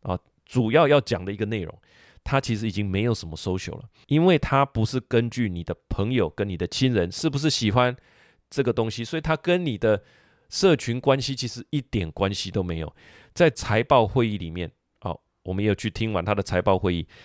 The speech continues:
他开场的部分他就有讲，他说 Reel，就是刚刚讲的这个I G的短影音，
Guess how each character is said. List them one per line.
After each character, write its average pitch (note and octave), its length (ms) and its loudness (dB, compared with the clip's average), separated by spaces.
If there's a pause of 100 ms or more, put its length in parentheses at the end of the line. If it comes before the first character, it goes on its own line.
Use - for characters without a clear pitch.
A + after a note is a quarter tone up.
(340)
他 C#3+ 140 2
开 F3 300 0
场 C3+ 180 -6
的 F#2+ 80 -6
部 A#2+ 140 -6
分 G#2+ 120 0
他 G#2 140 0
就 G2 140 -4
有 F2+ 80 -2
讲， - 160 -6 (580)
他 C3+ 140 2
说 C3 280 -2 (440)
Reel， A#2+ 420 2
就 G#2+ 100 -8
是 - 80 -12
刚 G#2+ 140 0
刚 G#2 100 2
讲 E2+ 160 -2
的 E2 120 -6
这 G2 140 -2
个 E2 340 -2 (140)
I G#2 160 2
G G#2 120 -8
的 F#2+ 100 -4
短 F2+ 220 -2
影 E2+ 140 -8
音， F#2 80 -10